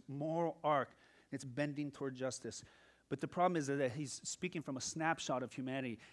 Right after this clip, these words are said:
and the reality is, is nothing, there's nothing here to stop that from reversing.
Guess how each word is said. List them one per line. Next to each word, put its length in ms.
and 100
the 60
reality 540
is, 140
is 140
nothing, 960
there's 180
nothing 460
here 280
to 160
stop 480
that 180
from 180
reversing. 680